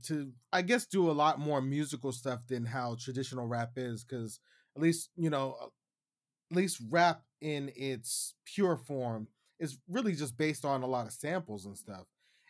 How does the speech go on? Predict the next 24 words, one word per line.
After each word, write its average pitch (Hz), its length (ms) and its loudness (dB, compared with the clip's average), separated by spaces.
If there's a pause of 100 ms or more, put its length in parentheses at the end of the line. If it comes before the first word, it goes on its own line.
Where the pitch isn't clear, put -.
(140)
And 135 580 0 (400)
me 165 260 0
being, 151 400 2 (120)
uh, 123 420 0
also 170 360 4
a 135 80 0
musician, 120 680 -6 (340)
like, 120 120 -6
I 143 60 2
was 147 160 -2
thinking, 120 480 -4 (520)
you 143 140 -8
know, 131 80 -6
how 175 320 2
can 175 180 0
I 131 340 2 (1080)
take 190 280 4
this - 160 -4
inspiration 143 1040 0
and 151 160 -4
then 143 140 -2
create 175 320 4
something, 139 420 -4
like, 135 220 -6